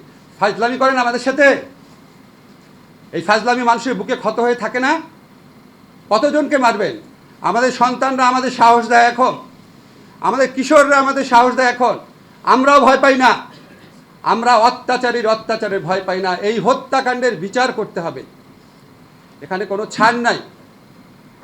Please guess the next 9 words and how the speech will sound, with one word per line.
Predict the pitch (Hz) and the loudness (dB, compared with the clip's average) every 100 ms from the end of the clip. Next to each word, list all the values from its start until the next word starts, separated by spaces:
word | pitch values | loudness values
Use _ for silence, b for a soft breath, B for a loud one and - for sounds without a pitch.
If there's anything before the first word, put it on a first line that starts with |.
| - _ - - - - | -20 _ -20 -20 -20 -16
আজকে | 147 - 196 | -14 -10 -6
শোক | 214 220 175 | -4 -4 -4
দিবস | 214 220 - | -4 -4 -2
পালন | 214 226 | -4 -2
করেন, | 214 226 262 233 - - - - _ | -2 2 2 2 -4 -18 -20 -20 _
রসিকতা | - 202 262 254 254 | -4 -2 -2 -2 -2
করেন | 247 254 254 | 0 0 0
জাতির | 247 247 | -2 -2
সাথে, | 269 269 294 285 | -4 0 2 2